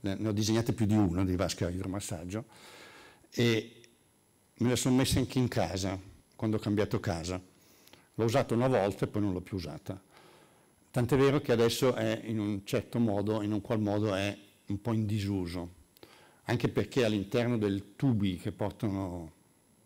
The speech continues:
che portano l'acqua, mm, per fare l'idromassaggio, se non la usi per un anno si formano dentro delle impurità che poi quando la metti in funzione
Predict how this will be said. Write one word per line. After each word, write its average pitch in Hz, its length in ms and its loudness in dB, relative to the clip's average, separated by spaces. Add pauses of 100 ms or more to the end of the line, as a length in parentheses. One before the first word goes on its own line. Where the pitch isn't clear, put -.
(160)
che - 120 -10
portano 101 440 -2
l'acqua, 92 480 -4 (320)
mm, 101 100 -12 (180)
per 101 120 -6
fare 104 240 -6
l'idromassaggio, 107 800 -2 (480)
se - 180 -8
non 113 140 0
la 110 80 2
usi 120 240 4
per 107 220 2
un 117 120 4
anno 104 380 2
si 117 140 -4
formano 104 380 0
dentro 104 280 -2
delle 101 160 2
impurità 104 640 0
che - 120 -8
poi 107 160 -2
quando 98 260 -2
la 98 80 -2
metti 101 240 -2
in 104 60 0
funzione 117 680 -2